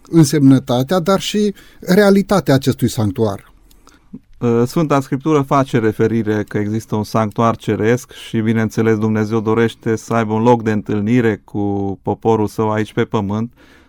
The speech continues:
Speaker 2: Așa cum spune și cuvântul sanctuar, înseamnă un loc sfânt și așa cum intra cineva în curtea sanctuarului, acolo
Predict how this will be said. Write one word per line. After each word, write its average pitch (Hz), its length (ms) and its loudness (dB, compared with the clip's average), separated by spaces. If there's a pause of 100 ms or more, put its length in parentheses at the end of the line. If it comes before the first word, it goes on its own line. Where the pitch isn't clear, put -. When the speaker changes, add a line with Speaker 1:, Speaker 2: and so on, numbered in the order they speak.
Speaker 2:
Așa 127 280 0
cum 127 160 -2
spune 123 320 0
și 120 260 -4 (320)
cuvântul 110 640 0
sanctuar, 113 640 0
înseamnă 113 440 -2
un 110 100 -4
loc 117 240 2
sfânt 110 640 -4
și - 200 -10
așa 107 360 -4
cum 110 300 -6 (400)
intra 127 360 0
cineva 110 480 -4
în 113 100 -6
curtea 117 560 -2
sanctuarului, 110 800 -2
acolo 104 580 -4